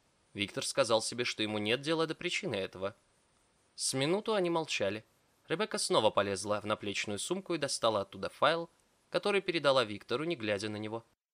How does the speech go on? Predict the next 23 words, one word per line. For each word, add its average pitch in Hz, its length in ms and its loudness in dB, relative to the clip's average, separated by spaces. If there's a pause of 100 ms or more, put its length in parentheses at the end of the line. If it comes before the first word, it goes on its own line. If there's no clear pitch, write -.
(840)
"Это 120 320 -6
досье 117 340 -4
сейфа", - 420 -10 (280)
сказала 92 480 2
она. 95 200 -2 (720)
"Извините, 107 480 -6
но 101 80 -4
это 98 140 -8
всё, - 160 -6
что - 160 -8
я 95 40 -6
смогла 98 300 -6
узнать 98 280 -6
за 98 80 -8
такое 101 220 -8
короткое 101 360 -8
время". 101 320 -10 (1000)
Файл 190 340 8
был 180 180 4
толщиной 131 520 -2
больше 117 300 0
половины 110 420 2
сантиметра. 143 680 -6